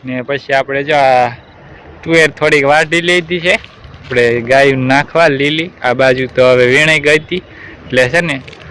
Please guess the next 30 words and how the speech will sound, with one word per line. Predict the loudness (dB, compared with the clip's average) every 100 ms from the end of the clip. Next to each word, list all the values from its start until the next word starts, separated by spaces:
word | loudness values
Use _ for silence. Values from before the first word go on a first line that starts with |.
| -20 -4
બધી | 0 0 2 2
આપણે | 2 2 2 0 -4 -20 -20 -20 -12 -2
લીલી | 0 0
શીંગું | -2 -4 -2 0
વીણાઈ | 2 2 0
ગઈ | 0 -2
ને | -4
એટલે | -12 -20 -20 -20 -20 -20 -10 -2
અહીંયાથી | 0 -2 0 -2 0 -6 -4
લીલી | -2 0 2 2
વાઢ | 2 2 -2
લીધી | -4 -2 0
છે. | 0 0 -4 -20 -10
કારણ | -6 -4
કે | -4 -2
ઢોરા | 0 2 0
નાખવા | 0 -4 -4 -2 2
હતું. | 0 0 -4 -4 -20 -20 -20 -20 -8
ને | -2 2
આ | 2
બાજુ | 4 2 2 -4 -10 -14 -18 -18 -20 -4
ત્રણ | 0 0 0
સા | 0 0
બાકી | 2 0 0 -10
છે. | -2 0 0 -4 -20 -20 -20 -20 -18 -4
આવડા | 0 2 2
હર્યા | 2 2 0
ને | 0
આ | -2
બાજુ | 0 0 -2